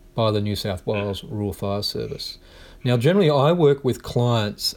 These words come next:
that want to. It's a different, it's a different client. They actually want to conserve the landscape, and they really want to push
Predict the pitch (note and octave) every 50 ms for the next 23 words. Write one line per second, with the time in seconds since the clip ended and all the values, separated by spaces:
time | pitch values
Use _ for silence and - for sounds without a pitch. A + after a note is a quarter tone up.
0 | _ - - G#2+ A2 - - A2 G#2 A2 A#2+ B2+ - - - - - - - -
1 | - - - - - - - - - - - - - - - - - - - C3
2 | - - B2+ G#2+ - D3 C#3+ - - D#3 C#3+ D3 - - B2+ - - B2 A2 G#2+
3 | - D#3 D#3+ D#3+ - D#3+ D#3+ D#3+ - - C3+ B2+ C3+ C3+ A#2 F#2+ - - - -
4 | - - - - - - _ - - C#3 D#3 F3 F3 - - F#3+ D3+ A#2+ A2+ A2
5 | A2+ B2 C#3 D#3 F3+ E3 - - C3 - - A#2 G#2 G2+ - - G#2 G2+ G2+ F#2
6 | G2+ G2+ G2 G2+ G2 G2 G2 G2 - - A2 A2 B2 - - B2+ A2 G#2+ A2 A2
7 | A2 G#2+ A#2 B2+ C#3 D3 D3+ D3+ C#3 A#2+ A#2+ B2+ C3 C#3 C3+ - C#3 - - -
8 | C3 B2+ A#2 - - -